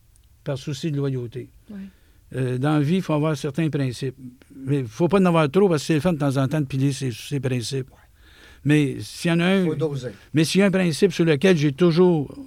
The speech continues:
Speaker 1: été fidèle à moi-même, c'est la fidélité vis-à-vis des gens qui m'ont donné un break.
Speaker 2: Ouais.
Speaker 1: Les gens qui sont, qui ont été bons pour moi, qui m'ont traité en professionnel, je me voyais pas aller en ondes comme porte-parole de l'aéroport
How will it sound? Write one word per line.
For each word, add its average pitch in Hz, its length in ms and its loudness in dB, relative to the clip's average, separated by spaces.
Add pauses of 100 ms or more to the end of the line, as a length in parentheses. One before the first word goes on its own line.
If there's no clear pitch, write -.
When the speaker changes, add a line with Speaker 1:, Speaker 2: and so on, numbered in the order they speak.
Speaker 1:
été 151 360 2
fidèle 156 460 0
à 139 60 2
moi-même, 139 500 0 (220)
c'est - 140 -4
la 131 140 2
fidélité 147 580 0
vis-à-vis 135 340 0
des 135 160 0
gens 147 200 0
qui 135 80 -6
m'ont 135 140 0
donné 131 180 0
un 123 100 -2
break. 120 300 -8 (240)
Speaker 2:
Ouais. 196 80 -12 (420)
Speaker 1:
Les 147 140 2
gens 180 180 2
qui - 80 -6
sont, 147 260 2 (160)
qui - 80 -4
ont 156 60 2
été 147 220 0
bons 156 200 0
pour 139 140 -2
moi, 147 140 0
qui 135 60 -2
m'ont 139 100 0
traité 139 260 -4
en 147 80 -2
professionnel, 135 680 -2 (460)
je 139 60 2
me 151 60 6
voyais 156 280 4
pas 175 220 2
aller 151 460 0
en 139 200 2
ondes 151 400 0 (160)
comme 143 160 -2
porte-parole 147 460 -2
de 139 60 -2
l'aéroport 139 640 -2